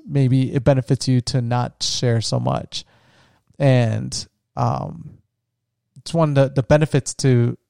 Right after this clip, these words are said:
your mom and I's relationship is that we're very different from one another.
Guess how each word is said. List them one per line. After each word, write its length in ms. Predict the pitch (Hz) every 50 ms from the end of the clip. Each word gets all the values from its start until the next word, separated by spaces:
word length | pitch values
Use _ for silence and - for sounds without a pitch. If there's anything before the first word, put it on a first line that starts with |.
| - - 131
your 160 | 135 139 131
mom 320 | 127 131 131 135 135 135
and 120 | 135 123 123
I's 460 | 123 127 127 127 117 - - - -
relationship 760 | 185 131 127 123 131 151 156 - 151 123 - - 113 110 -
is 160 | 120 110 -
that 180 | - 135 123 120
we're 140 | 120 127 123
very 360 | 113 113 139 127 127 131 123
different 380 | - 135 143 - - 131 120
from 160 | - - 117 117
one 120 | 120 123
another. 460 | 127 127 127 127 131 131 127 131 127